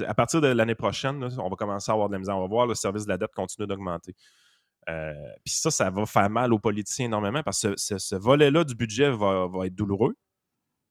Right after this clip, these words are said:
Le fédéral va couper ses transferts fédéraux.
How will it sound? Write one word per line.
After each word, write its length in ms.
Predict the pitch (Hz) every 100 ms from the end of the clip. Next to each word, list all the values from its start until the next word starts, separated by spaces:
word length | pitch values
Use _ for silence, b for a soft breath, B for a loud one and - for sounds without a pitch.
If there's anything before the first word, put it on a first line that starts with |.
| _ _ _ _ _ -
Le 120 | 139
fédéral 400 | 160 143 139 143
va 60 | 139
couper 220 | - 143
ses 120 | 131
transferts 360 | 117 117 107 117
fédéraux. 400 | - 101 98 185